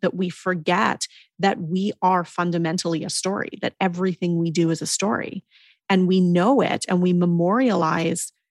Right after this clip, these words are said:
things like with your baby, with Lemmy, for example, you'll take a picture of literally every mundane event in her life,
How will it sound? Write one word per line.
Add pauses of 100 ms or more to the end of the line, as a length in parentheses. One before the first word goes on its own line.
(120)
things
like
with
your
baby,
with
Lemmy,
for
example,
you'll
take
a
picture
of
literally
every
mundane
event
in
her
life,